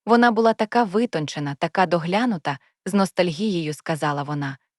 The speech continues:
"Знаєш, не кожна має такий природний шарм", а потім поглянула прямо на мене і додала з лукавою усмішкою: "Але ти хороший запасний варіант. Деякі чоловіки просто хочуть простоти, і це теж нормально".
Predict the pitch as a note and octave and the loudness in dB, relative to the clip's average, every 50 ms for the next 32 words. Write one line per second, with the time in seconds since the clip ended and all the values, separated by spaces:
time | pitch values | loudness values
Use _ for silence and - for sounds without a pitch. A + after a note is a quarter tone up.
0 | _ - A3+ G#3+ C#4 D4+ D4+ C4 A3 - - A#3 A#3 - - D#4+ D#4+ - C4+ A#3+ | _ -10 -4 0 2 2 2 2 0 0 0 0 0 2 2 2 2 4 2 2
1 | A3 G#3 G#3 G#3+ G#3+ G3+ F#3+ - F3 - - G#3 G3 - - F3+ F3 E3+ E3+ E3+ | 4 4 2 2 2 0 0 -2 -4 -4 -2 -4 -4 -2 0 0 0 2 2 0
2 | D3+ D3+ D3+ D3+ - - - F#3 G#3+ B3+ B3+ A3 F#3+ _ _ _ _ _ _ - | 0 0 -4 -6 -6 -6 -4 -4 -4 -2 -4 -4 -8 _ _ _ _ _ _ 0
3 | G#3 G#3 - C4 C#4 B3+ - A#3 G#3 - G#3+ F#3 F#3+ G#3 G#3+ A3 G#3 F#3 F3 E3 | 0 2 4 2 2 4 2 0 2 2 2 2 4 2 2 2 2 0 0 -2
4 | D#3+ - - E3+ E3 E3 D#3+ D#3 D#3 D#3 E3+ A3 C4 C4 A#3 G3 - _ - A3+ | -2 0 0 -2 0 0 -2 -2 -2 -2 0 0 0 0 0 -2 -4 _ -6 -4
5 | G3+ - G#3+ F3 G3 F3+ F3+ F#3+ G#3+ A3 - F3+ F3 - - F3+ F#3 F#3 E3+ F3 | 2 2 4 4 4 2 4 4 2 2 0 -4 -4 -2 2 2 2 2 2 -2
6 | F3 E3+ - - F#3+ E3+ D3 - - C#3+ C3+ - - - C#3 C3 A#2+ - _ _ | -2 -2 -4 -6 -6 -8 -8 -8 -8 -10 -10 -10 -10 -10 -10 -10 -10 -14 _ _
7 | _ _ _ _ - G3+ G#3 G3+ G#3+ G#3 - - A3 G3 D#3+ C#3 - - - F3 | _ _ _ _ 2 2 4 4 2 0 0 0 0 0 0 -2 -6 -2 0 2
8 | E3 E3+ F#3 G#3 G3 - G3 F3+ D#3 E3+ D#3 - D#3+ D#3 - - E3 D#3+ D#3+ C#3+ | 4 4 4 2 0 0 -4 -2 0 -2 0 0 -2 -4 -4 -6 -4 -4 -2 -2
9 | D3+ D3+ D#3 D#3 D#3+ D#3+ D#3 D3 C#3 - _ _ _ _ _ - G#3 B3+ C#4 C#4 | -2 -2 -2 -2 -4 -4 -4 -6 -8 -10 _ _ _ _ _ 0 2 4 4 4
10 | B3+ - - A#3+ - - A#3 A3+ A#3 A3 A#3+ A3 - - D#4+ C4+ - - A#3 C#4 | 4 2 -2 -2 0 0 2 2 2 2 2 -2 -2 -2 -4 -2 0 2 2 2
11 | C4 - - A3 G3+ - - A3 A3 - G3+ - - - F#3+ F#3 - - - F#3+ | 2 0 -2 -4 -2 2 2 2 2 2 -4 -8 -4 -4 -4 -4 -4 -4 -6 -6
12 | - - - D3 C3 C3 _ _ _ - - B3+ - - C4+ B3 _ - G#3 G3+ | -4 -4 -6 -8 -8 -8 _ _ _ -2 -2 -2 2 2 0 0 _ 2 2 2
13 | F3+ - E3 D#3 D#3 D3+ D3 D3 D3 C#3+ C3+ C3+ C3 C3+ C3+ | 4 2 -2 -2 -2 -2 -2 -2 -2 -2 -4 -4 -8 -8 -10